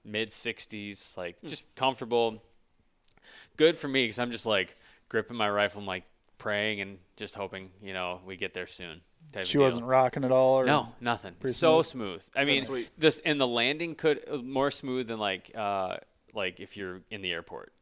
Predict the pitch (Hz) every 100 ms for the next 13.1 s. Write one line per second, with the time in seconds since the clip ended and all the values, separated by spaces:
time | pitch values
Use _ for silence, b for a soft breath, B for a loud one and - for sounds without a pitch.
0 | _ - 95 120 113 101 107 101 - 113
1 | 107 85 156 - 127 139 143 131 123 120
2 | 120 113 110 113 120 117 113 113 110 104
3 | - B B B B B _ _ _ _
4 | _ _ _ - 139 127 139 117 117 117
5 | 110 110 107 110 101 98 110 110 110 110
6 | 120 117 110 107 107 107 98 95 98 98
7 | 92 95 - 98 90 90 92 - 98 98
8 | 98 98 113 95 95 90 87 - - -
9 | - 175 139 123 117 110 101 113 104 -
10 | 110 113 110 101 104 95 98 98 101 -
11 | - 117 110 104 92 87 92 95 90 95
12 | 90 87 87 87 87 87 85 - 92 90